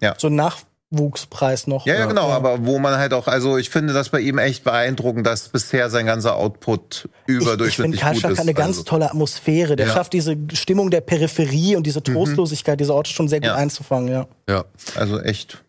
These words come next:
Speaker 3: Ein Film, zu dem ich überhaupt keine Ahnung hab, aber ich wollte ihn mal als Streaming-Premiere oder zum Neustart auf jeden Fall mal mit aufnehmen, ist Chevalier, The Untold Story. Ähm, kennt ihr die, die Hintergrundgeschichte, beziehungsweise,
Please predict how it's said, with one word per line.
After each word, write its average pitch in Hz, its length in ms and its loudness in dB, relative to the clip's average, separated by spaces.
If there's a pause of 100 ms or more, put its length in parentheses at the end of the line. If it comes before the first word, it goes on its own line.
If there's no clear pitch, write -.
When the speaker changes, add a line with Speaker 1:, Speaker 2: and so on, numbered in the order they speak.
Speaker 3:
Ein 131 160 0
Film, 196 220 0
zu 190 120 0
dem 175 80 2
ich 160 80 -2
überhaupt 180 340 2
keine 202 200 2
Ahnung 185 260 2
hab, 185 260 -2
aber 139 240 2
ich 123 100 -6
wollte 147 180 2
ihn 147 40 -2
mal 147 100 2
als 127 180 -2
Streaming-Premiere 139 880 0
oder 113 260 0
zum 120 220 -6
Neustart 131 440 0
auf 117 160 -10
jeden 131 120 0
Fall 127 140 0
mal 120 100 0
mit 113 100 -4
aufnehmen, 131 500 -2
ist - 320 -4
Chevalier, 127 800 0
The 113 140 0
Untold 127 400 0
Story. 127 480 0 (560)
Ähm, 107 300 0 (100)
kennt 170 300 -2
ihr 202 400 2 (180)
die, 156 300 2
die 151 100 2
Hintergrundgeschichte, 208 760 0
beziehungsweise, 143 1160 0